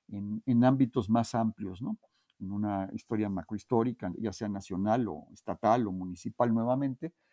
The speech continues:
y poder de alguna manera responderla. Evidentemente, lo que hoy tenemos como, como analfabetismo en México es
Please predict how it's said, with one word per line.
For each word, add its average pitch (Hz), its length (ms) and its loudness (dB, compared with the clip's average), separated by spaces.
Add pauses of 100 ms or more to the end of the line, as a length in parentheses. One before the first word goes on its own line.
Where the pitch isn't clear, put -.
(200)
y 131 120 -4
poder 120 340 4
de 131 100 2
alguna 120 260 0
manera 113 440 0 (360)
responderla. 107 800 0 (260)
Evidentemente, 165 1120 8
lo 120 300 0
que 127 100 0
hoy 147 120 8
tenemos 151 520 2
como, 110 640 2 (180)
como 110 240 2
analfabetismo 113 800 0
en 139 100 2
México 135 540 -4
es 127 220 -10